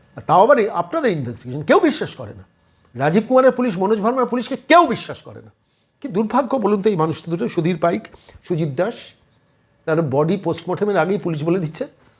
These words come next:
"ও বিদ্যুৎ পৃষ্ঠ হয়ে মারা গেছে।" শুভেন্দু অধিকারী স্পটে পৌঁছে গেলেন পুরো ব্যাপারটা নিয়ে প্রতিবাদ সংগঠিত করার জন্য,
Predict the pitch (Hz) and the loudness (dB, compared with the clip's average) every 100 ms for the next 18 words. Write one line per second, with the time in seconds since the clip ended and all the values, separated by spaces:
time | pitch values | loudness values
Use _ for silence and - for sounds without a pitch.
0 | _ _ 339 330 147 123 151 151 - 127 | _ _ -4 -2 -2 -4 -8 -8 -10 -10
1 | 110 107 110 120 - - _ _ _ _ | -10 -12 -16 -16 -18 -18 _ _ _ _
2 | _ _ _ _ _ _ _ - - 160 | _ _ _ _ _ _ _ -12 -2 0
3 | 160 165 160 165 - 135 147 131 147 - | 0 0 -4 -6 -4 -4 -4 -6 -6 -4
4 | 175 185 240 - _ _ _ _ _ _ | -2 -2 -4 -14 _ _ _ _ _ _
5 | _ - 147 131 117 120 135 139 185 - | _ -4 -2 -2 -4 -6 -6 -6 -8 -10
6 | 113 127 123 107 - _ _ _ _ _ | -8 -6 -6 -10 -20 _ _ _ _ _
7 | 170 165 165 175 156 143 113 139 117 113 | 0 2 0 0 -2 -4 -6 -8 -8 -10